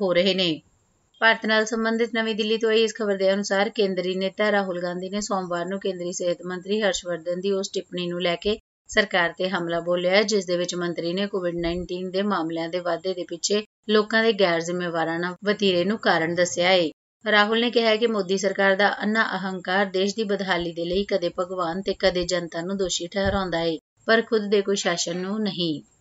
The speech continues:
ਲੋਕ ਸਭਾ ਦੇ ਵਿੱਚ ਕੋਰੋਨਾ ਵਾਇਰਸ ਮਹਾਮਾਰੀ ਨੂੰ ਲੈ ਕੇ ਹੋਈ ਵਿਸ਼ੇਸ਼ ਚਰਚਾ ਦੇ ਦੌਰਾਨ ਇੱਕ ਸਵਾਲ ਦੇ ਜਵਾਬ ਦੇ ਵਿੱਚ ਐਤਵਾਰ ਨੂੰ ਹਰਸ਼ ਵਰਧਨ ਨੇ ਕਿਹਾ ਹੈ ਕਿ ਦੇਸ਼ ਦੇ ਵਿੱਚ ਕੋਵਿਡ ਨਾਈਨਟੀਨ ਦੇ ਪਸਾਰ ਦੇ ਵਿੱਚ ਵਾਧੇ ਦਾ ਕਾਰਨ ਸਮਾਜਿਕ ਗੈਰ ਜ਼ਿੰਮੇਵਾਰ ਵਰਤੀਰਾ ਹੈ।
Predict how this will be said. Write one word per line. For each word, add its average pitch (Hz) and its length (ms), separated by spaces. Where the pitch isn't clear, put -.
ਲੋਕ 233 300
ਸਭਾ 254 200
ਦੇ 254 100
ਵਿੱਚ 254 180
ਕੋਰੋਨਾ 208 300
ਵਾਇਰਸ 202 280
ਮਹਾਮਾਰੀ 214 420
ਨੂੰ 233 120
ਲੈ 226 120
ਕੇ 233 160
ਹੋਈ 233 200
ਵਿਸ਼ੇਸ਼ 208 400
ਚਰਚਾ 180 380
ਦੇ 170 160
ਦੌਰਾਨ 180 320
ਇੱਕ 214 140
ਸਵਾਲ 175 280
ਦੇ 170 100
ਜਵਾਬ 170 320
ਦੇ 175 80
ਵਿੱਚ 196 180
ਐਤਵਾਰ 170 360
ਨੂੰ 190 180
ਹਰਸ਼ 185 200
ਵਰਧਨ 160 300
ਨੇ 165 100
ਕਿਹਾ 180 240
ਹੈ 175 80
ਕਿ 202 160
ਦੇਸ਼ 190 280
ਦੇ 160 120
ਵਿੱਚ 165 160
ਕੋਵਿਡ 175 280
ਨਾਈਨਟੀਨ 170 440
ਦੇ 180 100
ਪਸਾਰ 175 400
ਦੇ 160 140
ਵਿੱਚ 170 200
ਵਾਧੇ 170 300
ਦਾ 160 140
ਕਾਰਨ 185 400
ਸਮਾਜਿਕ 214 580
ਗੈਰ 180 200
ਜ਼ਿੰਮੇਵਾਰ 170 540
ਵਰਤੀਰਾ 180 480
ਹੈ। 175 220